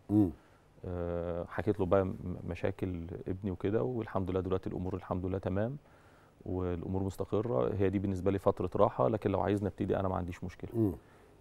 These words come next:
Speaker 2: آه، آه، في الوقت ده كان يوم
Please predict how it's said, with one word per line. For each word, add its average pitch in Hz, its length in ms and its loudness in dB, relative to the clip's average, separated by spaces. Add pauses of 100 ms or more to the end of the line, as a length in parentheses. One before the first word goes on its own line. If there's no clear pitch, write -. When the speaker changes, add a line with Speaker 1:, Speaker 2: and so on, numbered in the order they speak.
Speaker 2:
آه، 90 840 -2 (240)
آه، 87 400 -4
في - 140 -6
الوقت 98 240 6
ده 101 80 4
كان 92 300 0
يوم 104 340 4